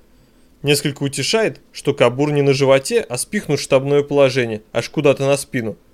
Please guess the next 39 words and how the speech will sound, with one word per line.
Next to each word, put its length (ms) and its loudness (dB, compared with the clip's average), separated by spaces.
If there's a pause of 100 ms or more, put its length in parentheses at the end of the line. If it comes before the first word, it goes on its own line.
(100)
Вообще-то 420 -2
я 100 6
договорился 540 2
с 80 -4
Андреем 400 0
Николаевичем, 560 -2 (180)
что 220 -6
если 220 -2
начнётся 500 0
ор 340 0
или 140 -8
тем 240 -4
более 240 2
стрельба, 560 0
они 240 -4
вмешаются. 680 0 (460)
Но 100 -2
то, 140 2
как 220 0
Надя 240 0
влепила 420 0
сразу 340 0
несколько 380 -4
пуль 260 -2
в 60 -2
нужные 300 0
места – 420 -4 (320)
показывает, 560 2 (120)
что 220 -4
если 220 2
она 180 4
начнёт 400 0
палить 300 0
по 100 2
мне, 280 0 (140)
Николаевич 500 0
уже 160 -2
не 100 -4
подоспеет, 640 -2